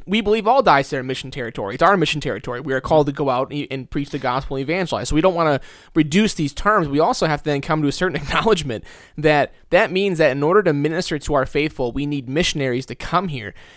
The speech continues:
Um, and which, the, again, a beautiful thing, but, uh, also is kind of a little heartbreaking that, that, that that's a need of ours in order to, to have that. So there's kind of a both and thing here. We don't wanna reduce these missionary priests, say, "Oh, it's so sad that they're here," because it's a beautiful thing that they're here and that, that they're serving the people of God who,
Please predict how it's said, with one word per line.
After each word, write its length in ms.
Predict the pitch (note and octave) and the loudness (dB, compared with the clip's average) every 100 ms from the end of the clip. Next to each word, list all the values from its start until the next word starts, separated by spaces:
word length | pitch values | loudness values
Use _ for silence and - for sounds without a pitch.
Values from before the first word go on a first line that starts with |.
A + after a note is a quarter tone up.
| - | -4
Um, 240 | C#3 C3+ A2+ | -2 0 0
and 180 | D#3 | 4
which, 140 | F#3 - | 4 6
the, 140 | F#3+ E3 | 2 2
again, 260 | E3+ A3 | 0 0
a 60 | C3 | -2
beautiful 500 | C3 F3+ B3+ - C#3+ | -2 0 0 -2 -6
thing, 320 | - A#3 F#3 | -6 -6 -4
but, 260 | C3+ C3+ - | -4 -6 -2
uh, 220 | D#3+ E3 | 0 0
also 380 | D#3+ A3 - F#3+ | 0 -4 0 2
is 160 | F3 - | 2 -2
kind 240 | - D3+ G3 | -4 -2 -2
of 180 | E3 - | -6 -4
a 40 | D#3 | -2
little 200 | F3 G3+ | 2 2
heartbreaking 640 | - G#3+ - C#3+ B2 B2+ B2 | 4 2 4 0 -2 -4 -6
that, 140 | A#2+ | -2
that, 140 | C3+ C3+ | 0 2
that 160 | C#3+ | 2
that's 220 | D3 D3+ D#3+ | 4 4 2
a 20 | |
need 540 | C#3 D3 A#3+ B3 B2 A2+ - | -2 0 0 0 0 -2 -2
of 240 | C3 B2 | -2 -2
ours 340 | B2+ A2 B2 C#3+ | -4 -4 -6 -4
in 60 | |
order 200 | C3+ C#3 | -2 0
to, 260 | C3 B2 A#2+ | 0 -2 -2
to 120 | - | -6
have 340 | C3+ D#3 F#3+ D3+ | -4 -2 -2 -2
that. 180 | B2 | -4
So 220 | - D#3 C3 - - | 2 2 2 -8 -4
there's 160 | A3+ | -4
kind 180 | - C#4 | 0 4
of 80 | G3+ | 4
a 40 | |
both 280 | D#3 E3 E3 | 6 4 2
and 240 | D#3+ F3 E3+ | 0 -2 -4
thing 200 | C3 C3 | -10 -10
here. 140 | G#2 | -10
We 100 | C3+ | -6
don't 100 | F3 | -2
wanna 180 | E3+ E3+ | -2 -2
reduce 460 | D#3+ D3 D3+ F3 D#3+ | -4 -6 -4 -6 -6
these 160 | D3 | -8
missionary 320 | D3 D3 D#3 | -8 -6 -6
priests, 260 | C#3+ D3+ C#3+ | -4 -6 -4
say, 60 | C#3+ | -2
"Oh, 140 | D#3 | -2
it's 100 | D3 | 0
so 160 | D#3+ D3 | 0 0
sad 260 | - C#3 | 0 0
that 100 | C3+ | 0
they're 100 | A#2+ | -4
here," 240 | B2 G#3+ F#3 | -6 -2 -2
because 260 | C#3+ E3 D#3+ | 0 0 0
it's 80 | |
a 40 | D#3 | -2
beautiful 460 | C#3+ G#3+ A#3 D3+ | -2 -2 -2 -2
thing 220 | C3+ F#3 C4 | 0 0 0
that 180 | D3 | -2
they're 80 | C3 | -4
here 140 | C#3 A2+ | -4 -6
and 100 | B2 | -4
that, 80 | - | -4
that 160 | B2+ | -4
they're 140 | C3+ B2 | -2 -6
serving 540 | - F3 E3+ D3 C3 | -4 -4 -4 -4 -8
the 80 | C3 | -12
people 340 | - D#3 C#3+ | -12 -8 -6
of 120 | A#2+ A#2+ | -6 -2
God 300 | C3 B2+ | 0 0
who, 140 | - | -2